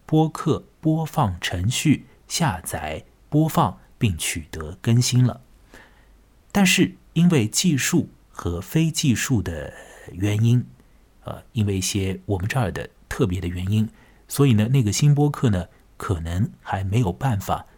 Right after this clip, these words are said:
在许多的播客工具的这个公共目录当中，呃，存在。所以说呢，如果你搜索那个新播客的名字，你可能暂时，呃，还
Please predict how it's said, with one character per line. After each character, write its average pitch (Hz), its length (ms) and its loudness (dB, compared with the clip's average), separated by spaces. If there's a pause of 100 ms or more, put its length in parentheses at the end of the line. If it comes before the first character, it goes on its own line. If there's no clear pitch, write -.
在 104 200 0
许 82 380 -8
多 143 300 2
的 90 200 -4 (520)
播 131 200 4
客 76 840 -2
工 139 260 6
具 104 220 0
的 - 160 -6
这 - 120 -8
个 71 140 -10
公 151 300 4
共 117 180 2
目 131 180 4
录 90 160 -4
当 101 220 0
中， 110 320 2 (380)
呃， 76 400 -12 (500)
存 92 220 0
在。 107 260 -2 (560)
所 139 160 4
以 127 60 6
说 135 160 2
呢， 117 120 4 (140)
如 131 160 2
果 147 140 4
你 92 260 -2
搜 165 240 2
索 - 240 -4
那 104 140 0
个 92 80 0
新 147 200 2
播 143 140 2
客 139 180 -2
的 90 160 -4 (120)
名 98 200 2
字， - 300 0 (200)
你 113 120 2
可 - 160 -6
能 85 240 -10 (480)
暂 131 240 2
时， - 380 -4 (180)
呃， - 80 -20 (140)
还 - 280 -10